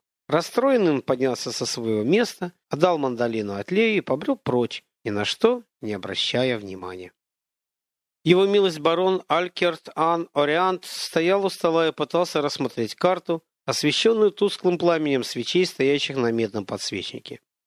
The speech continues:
Сотник Керет наклонился над столом с противоположной стороны и водил, и водил по карте пальцами,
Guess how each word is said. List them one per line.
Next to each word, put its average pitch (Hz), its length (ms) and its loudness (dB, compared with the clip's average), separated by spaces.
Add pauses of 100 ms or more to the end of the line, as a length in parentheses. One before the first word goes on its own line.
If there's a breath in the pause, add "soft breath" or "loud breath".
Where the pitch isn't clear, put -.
(180)
Сотник 220 420 2
Керет 170 580 0
наклонился 151 640 0
над 131 160 -2
столом 175 500 0 (100)
с - 120 -12
противоположной 151 760 0
стороны 131 480 0
и 127 120 0
водил, 127 400 2 (100)
и 147 80 2
водил 143 320 2
по - 140 -4
карте 180 320 -2
пальцами, 117 640 -2